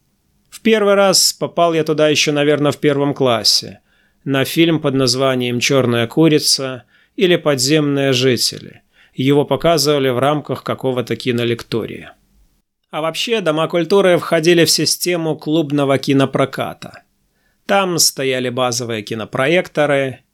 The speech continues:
позволявшие показывать любые фильмы, кроме широкоформатных. Как правило, копии фильмов передавались в систему клубов после проката в кинотеатрах и крутились там годами и даже десятилетиями.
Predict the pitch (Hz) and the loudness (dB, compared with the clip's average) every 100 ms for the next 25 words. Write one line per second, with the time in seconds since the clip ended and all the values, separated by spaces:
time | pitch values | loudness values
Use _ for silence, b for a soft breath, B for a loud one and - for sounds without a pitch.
0 | _ b b b - 131 147 170 190 180 | _ b b b -4 0 2 2 2 0
1 | - 165 151 139 139 135 160 151 143 135 | -4 -2 0 0 -2 -2 0 0 0 -2
2 | 131 139 135 156 151 - 143 123 110 101 | -2 -2 2 4 4 0 -2 -2 -2 -2
3 | 147 131 117 131 123 117 113 117 113 101 | 0 0 0 0 -2 -4 -4 -2 -2 -4
4 | - 50 - - - _ _ _ _ _ | -8 -14 -18 -18 -20 _ _ _ _ _
5 | _ _ _ _ - 151 - 202 196 180 | _ _ _ _ -6 -4 2 2 4 2
6 | 175 160 175 165 160 160 165 151 135 - | 2 2 0 0 0 2 2 2 0 0
7 | 139 135 135 139 135 123 - 127 - 147 | 0 2 2 2 2 0 0 -2 -2 -2
8 | 139 131 117 160 156 147 - - 131 - | -4 -4 -2 0 2 0 -2 -4 -2 -2
9 | 123 123 127 127 113 104 - 107 104 139 | -4 -6 -4 -2 -2 -4 -10 -10 -4 0
10 | 165 170 156 135 - - _ _ _ _ | 0 0 -2 -2 -6 -8 _ _ _ _
11 | - 202 170 156 - 160 151 - 160 147 | -6 2 2 2 2 4 2 0 -2 -2
12 | 131 135 131 123 107 101 110 117 135 127 | -2 -4 -2 -2 -2 -6 -6 -2 -2 -2
13 | 117 107 - - 117 107 - - - 98 | -2 -2 -2 -4 -4 -6 -4 -6 -8 -20
14 | 101 | -20